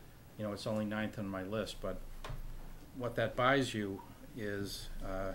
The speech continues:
a hedge against health insurance premiums. It gives you another two hundred fifty grand set aside. You know, an April town meeting can say, "Oh boy, yeah,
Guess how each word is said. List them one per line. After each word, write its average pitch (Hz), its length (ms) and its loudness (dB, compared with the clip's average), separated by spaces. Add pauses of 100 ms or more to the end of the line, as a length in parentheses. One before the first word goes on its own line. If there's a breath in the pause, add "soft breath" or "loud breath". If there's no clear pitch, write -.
(100)
a 107 60 -2
hedge 117 260 2
against 104 260 -2
health 107 240 2
insurance 92 360 -6
premiums. 87 560 -8
It 90 40 -10
gives 101 160 -2
you 92 60 -6
another 104 180 0
two 123 140 -2
hundred 107 200 2
fifty 107 280 -4
grand 101 460 0 (380 loud breath)
set 117 220 6
aside. 104 460 4 (680 loud breath)
You 101 80 -4
know, 98 80 -2
an 98 80 -2
April 107 260 2
town 117 300 4
meeting 110 240 2
can 101 120 -2
say, 104 200 2
"Oh 113 160 4
boy, 95 320 0
yeah, 90 120 -2